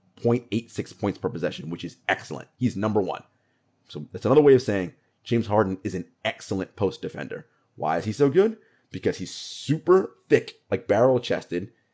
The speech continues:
and he's strong. So it's hard, even as strong as Giannis is and as big as Giannis is, to push him,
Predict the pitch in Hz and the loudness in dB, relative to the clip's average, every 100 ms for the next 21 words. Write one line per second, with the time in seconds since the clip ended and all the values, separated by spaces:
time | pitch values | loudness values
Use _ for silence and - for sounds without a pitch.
0 | _ 104 104 90 - 107 101 73 50 - | _ -2 -2 -2 -6 -2 0 0 -6 -14
1 | _ - 113 - - 208 160 120 117 _ | _ -12 -10 -10 -6 2 4 4 2 _
2 | _ _ 127 131 123 - 135 151 151 214 | _ _ 2 4 4 4 4 4 4 4
3 | 151 110 110 104 220 151 98 95 90 95 | 2 2 0 0 0 2 0 -4 -4 -4
4 | 98 - _ - 127 127 156 131 - 92 | -4 -6 _ -12 -10 -4 0 0 -2 -10